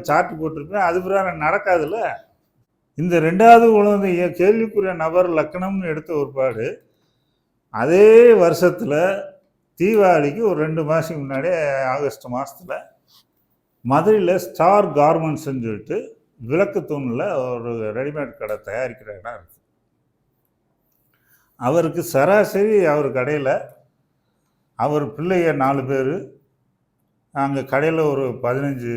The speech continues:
தையல் மிஷின் போட்டு பெண்கள், பதினஞ்சு பெண்கள் வேலை செய்றாங்க. அவர் முஸ்லீம். அவங்க ஃபேமிலியும் பெண் பக்கம் அங்க குடியிருக்காங்க. பெரிய வீடு எடுத்து அங்க வேலை நடக்குது, ஒர்க் நடக்குது.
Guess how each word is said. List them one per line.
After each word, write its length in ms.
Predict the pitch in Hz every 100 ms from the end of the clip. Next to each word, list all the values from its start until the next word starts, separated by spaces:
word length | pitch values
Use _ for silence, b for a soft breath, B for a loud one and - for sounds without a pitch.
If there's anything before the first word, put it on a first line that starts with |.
| 113 110 104 107
தையல் 260 | 135 160 156
மிஷின் 280 | 131 120 107
போட்டு 260 | 113 - 196 254 220 139
பெண்கள், 320 | 160 170 156 127
பதினஞ்சு 340 | 127 127 113 95
பெண்கள் 360 | 131 143 143 127
வேலை 160 | 113 101 -
செய்றாங்க. 300 | 98 98 147 95
அவர் 180 | 131 131 117
முஸ்லீம். 360 | 113 - 139 90 _ _ _ _ _ _ _ _ _ _ -
அவங்க 240 | 151 160 -
ஃபேமிலியும் 560 | 156 196 180 160 185 185
பெண் 140 | 156 156
பக்கம் 260 | 139 147
அங்க 120 | 147 117
குடியிருக்காங்க. 540 | 127 123 117 127 185 190
பெரிய 220 | 151 160 143
வீடு 180 | 127 127
எடுத்து 280 | 110 104 _ 175
அங்க 120 | 131
வேலை 200 | 113 120 113
நடக்குது, 380 | 104 101 107 160 196 _ _
ஒர்க் 320 | 120 120 127
நடக்குது. 300 | 104 92 -